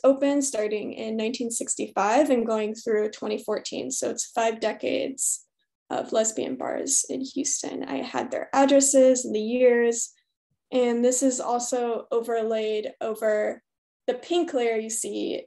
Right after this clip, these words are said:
is from a scan of, like, one of the original This Week in Texas guides. So I wanted to draw that connection because a big part of the This Week in Texas publications was that people could find,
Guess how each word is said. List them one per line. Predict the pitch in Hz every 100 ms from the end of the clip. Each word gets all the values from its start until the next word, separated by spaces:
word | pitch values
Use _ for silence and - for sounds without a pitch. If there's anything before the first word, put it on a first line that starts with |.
| -
is | 220 220 220 -
from | 226 214
a |
scan | - - 247 226 214 214 202 -
of, | 208 214 190 - - _ _ _ -
like, | 214 -
one | 214
of | 202 190
the | 208 196
original | 202 208 220 202 - - - - _
This | - 202 -
Week | 208 196
in | 185
Texas | - - - - -
guides. | - - - 302 - - - _ _ _ _
So | - -
I | 202
wanted | 196 190 -
to | 233
draw | 202 190
that | 196 -
connection | - 220 220 - 196 185
because | - 220
a | 233
big | 233 226
part | - 214 196 - _ _ _ _ _ _
of | 262 247 220 -
the | 247
This | 233 240 -
Week | 233 233
in |
Texas | 240 302 302 277 269 -
publications | - 262 254 247 233 233 220 220
was | 214
that | 208 -
people | 269 - 214
could | - -
find, | - 202 208 202 202 214